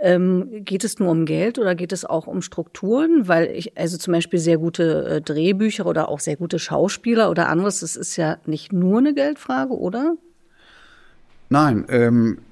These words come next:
Speaker 2: äh, wir haben natürlich, äh, als Drehbuchverband uns sehr dafür eingesetzt, auch die Drehbuchförderung, wo, äh, die meisten Kinofilme entwickelt werden, zu modernisieren.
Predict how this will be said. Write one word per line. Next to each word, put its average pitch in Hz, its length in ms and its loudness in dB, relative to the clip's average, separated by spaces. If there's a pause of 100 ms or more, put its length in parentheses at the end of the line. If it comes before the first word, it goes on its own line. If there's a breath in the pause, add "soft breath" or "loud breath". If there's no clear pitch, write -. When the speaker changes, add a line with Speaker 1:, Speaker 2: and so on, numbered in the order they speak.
(200)
Speaker 2:
äh, 113 220 -4
wir 110 120 0
haben 123 180 2
natürlich, 135 440 -2
äh, 117 240 0
als - 420 -4
Drehbuchverband 113 640 0
uns 104 120 -2
sehr 120 140 2
dafür 123 280 0
eingesetzt, 110 420 0
auch 107 240 -2
die 104 280 -2 (100)
Drehbuchförderung, 120 920 2
wo, 107 340 0
äh, 101 300 -4
die 101 140 -6
meisten 101 320 -4
Kinofilme 104 460 0
entwickelt 107 440 -4
werden, 107 160 2
zu - 140 -4
modernisieren. 98 800 0